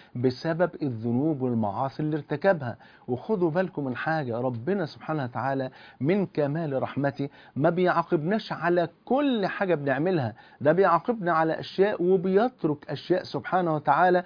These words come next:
برحمته ومنته وكرمه سبحانه وتعالى. قال جل وعلا: "وما أصابكم"، ركزوا في الآية، "وَمَا أَصَابَكُم مِّن مُّصِيبَةٍ فَبِمَا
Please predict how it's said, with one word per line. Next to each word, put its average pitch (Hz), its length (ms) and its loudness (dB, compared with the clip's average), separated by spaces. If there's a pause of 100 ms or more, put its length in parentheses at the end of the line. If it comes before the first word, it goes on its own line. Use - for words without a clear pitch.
(240)
برحمته 160 920 2
ومنته 151 880 0
وكرمه 160 800 2
سبحانه 165 460 0
وتعالى. 143 460 0 (260)
قال 175 260 8
جل 127 320 0
وعلا: 98 340 -4 (380)
"وما 170 580 4
أصابكم"، 143 800 0
ركزوا 165 360 0
في 185 100 -10
الآية، 127 480 0 (280)
"وَمَا 175 500 4
أَصَابَكُم 147 760 0
مِّن 139 380 0 (440)
مُّصِيبَةٍ 147 760 0 (540)
فَبِمَا 160 640 0